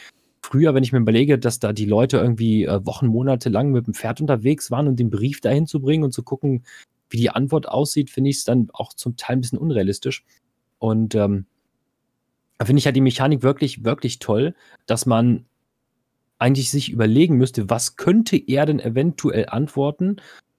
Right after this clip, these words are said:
Und, ähm, so muss ich dann halt auch wirklich, so wie es damals war, ähm, erst mal 'ne, 'ne, 'ne, überhaupt mal 'ne, 'ne Angebot machen, bevor er, bevor ich weiß, was irgendwie passiert. Vielleicht habe ich auch gar kein Glück. Und das zieht sich halt so ein bisschen durch das ganze Spiel durch und das,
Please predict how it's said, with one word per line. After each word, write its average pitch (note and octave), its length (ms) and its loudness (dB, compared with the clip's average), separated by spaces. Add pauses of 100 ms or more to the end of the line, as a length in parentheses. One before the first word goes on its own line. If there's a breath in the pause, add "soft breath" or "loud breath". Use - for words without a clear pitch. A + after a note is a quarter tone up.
(100)
Und, A#2+ 400 2
ähm, A2+ 240 2
so A2+ 140 2
muss C#3 220 4
ich C3+ 80 -6
dann C3 140 0
halt B2+ 140 -2
auch G#2+ 140 -8
wirklich, C3+ 480 0
so A#2+ 160 0
wie A#2+ 80 4
es A2+ 140 -2
damals G#2+ 360 -2
war, A#2 300 -4 (800 soft breath)
ähm, A2 240 -6
erst B2 260 -2
mal A#2+ 120 4
'ne, G#2+ 300 2
'ne, G#2 340 0
'ne, F#2+ 380 -4 (300)
überhaupt B2 600 -4
mal G#2+ 160 4
'ne, G#2 180 2
'ne G#2 200 0
Angebot C3 440 4
machen, F#2 320 -4
bevor - 380 -4
er, G#2 220 -2
bevor G2+ 260 -2
ich F#2+ 100 -6
weiß, D#3+ 240 2
was A2+ 120 -2
irgendwie A2 260 -2
passiert. G#2 440 -2 (800 soft breath)
Vielleicht A2+ 220 -2
habe A#2+ 100 0
ich A#2+ 120 -2
auch A2+ 80 0
gar A2+ 120 0
kein B2 180 0
Glück. B2+ 220 0
Und F#2 140 -6
das - 180 -2
zieht D3+ 220 -2
sich C3+ 140 -4
halt B2+ 100 0
so B2 100 -2
ein - 20 2
bisschen D3 200 -2
durch C3+ 140 0
das - 180 -4
ganze C3+ 240 0
Spiel E3+ 340 -2
durch E3 260 -2
und C3+ 180 -8
das, - 300 -4